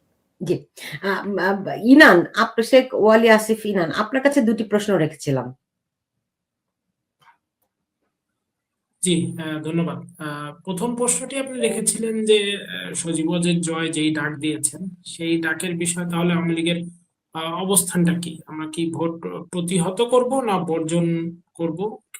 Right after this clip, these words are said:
Speaker 2: মানে, আমাদের স্ট্র্যাটেজি আপনি জানতে চেয়েছেন। তো আসাদ নূর ভাই ইতিমধ্যে অনেকটা, আহ, বুঝিয়ে ফেলেছেন। তো এক্ষেত্রে আমরা বলতে চাই, দেখেন, আহ, আওয়ামী লীগ শান্তিপ্রিয় দল, আমরা শান্তিতে বিশ্বাস করি।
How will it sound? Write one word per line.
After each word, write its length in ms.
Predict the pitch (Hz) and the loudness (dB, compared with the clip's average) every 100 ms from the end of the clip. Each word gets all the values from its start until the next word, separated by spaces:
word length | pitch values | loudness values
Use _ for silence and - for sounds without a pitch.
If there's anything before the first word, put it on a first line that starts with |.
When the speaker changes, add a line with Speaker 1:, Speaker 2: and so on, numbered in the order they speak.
| 185 | -4
Speaker 2:
মানে, 160 | 170 | 0
আমাদের 260 | 180 190 202 | 2 2 4
স্ট্র্যাটেজি 480 | - 226 220 247 247 | 4 2 2 2 0
আপনি 220 | 240 180 | 0 2
জানতে 280 | 165 147 151 | 2 0 -4
চেয়েছেন। 260 | 147 143 | -8 -12
তো 120 | - 170 | -6 0
আসাদ 300 | 175 214 220 | 2 2 0
নূর 160 | 226 | -2
ভাই 100 | 269 | -2
ইতিমধ্যে 420 | 269 214 208 196 214 - - _ _ - | -4 -4 -4 -4 -8 -14 -20 _ _ -2
অনেকটা, 280 | 170 175 175 | 2 2 2
আহ, 520 | 175 175 175 170 160 | -2 -4 -6 -6 -4
বুঝিয়ে 320 | 165 165 190 | 0 4 2
ফেলেছেন। 420 | 175 151 - 240 | 2 -4 -4 -6
তো 140 | - - | -10 -8
এক্ষেত্রে 380 | 170 202 220 | -6 -6 -6
আমরা 140 | 220 220 | -4 -2
বলতে 260 | 208 202 - | -2 -4 -6
চাই, 260 | 208 170 | -4 -2
দেখেন, 280 | 170 220 202 | -2 -4 -6
আহ, 560 | 175 165 151 147 143 143 - _ | -10 -8 -6 -6 -8 -10 -14 _
আওয়ামী 220 | 175 180 | -2 0
লীগ 100 | 185 | 0
শান্তিপ্রিয় 520 | - 165 160 156 143 | -2 -4 -4 -6 -6
দল, 260 | 131 131 131 131 - _ _ - _ _ | -8 -8 -8 -12 -18 _ _ -20 _ _
আমরা 200 | 180 185 | -4 0
শান্তিতে 720 | 185 180 165 170 170 180 175 175 - _ _ _ _ | 0 0 -2 -4 -2 -2 -2 -6 -16 _ _ _ _
বিশ্বাস 360 | 160 - 156 - | -4 -4 -4 -6
করি। 220 | 151 | -8